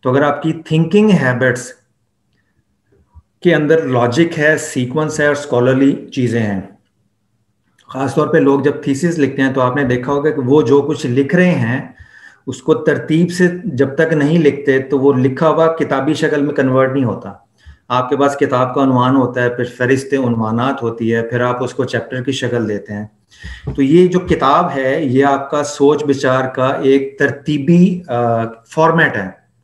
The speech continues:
जब इस format को disturb करेंगे, तो वो किताब नहीं कहलाएगा। किताब basically एक systematic format को बोलते हैं, जिसके अंदर आपने अपनी सोच विचार, अ, किताबों प-, अ, तरतीब के साथ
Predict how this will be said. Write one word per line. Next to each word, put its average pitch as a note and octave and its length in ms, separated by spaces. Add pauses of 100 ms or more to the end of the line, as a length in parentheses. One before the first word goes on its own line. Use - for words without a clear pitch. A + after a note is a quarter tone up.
(720)
जब D3+ 240
इस F3 200
format D#3 460
को E3+ 100
disturb D#3 420
करेंगे, D3+ 420
तो D#3 120
वो D3+ 120
किताब D3 520
नहीं C#3+ 120
कहलाएगा। G2+ 560 (960)
किताब C#3 420
basically D#3 420
एक D3+ 180
systematic C#3+ 760
format D3 800
को C#3+ 100
बोलते A2+ 380
हैं, B2+ 480
जिसके C#3+ 300
अंदर C3+ 260
आपने B2 340
अपनी B2 220
सोच B2+ 340
विचार, B2+ 380
अ, B2+ 560
किताबों B2 440
प-, B2+ 100
अ, B2+ 100 (220)
तरतीब F3 440
के D#3+ 100
साथ A2 460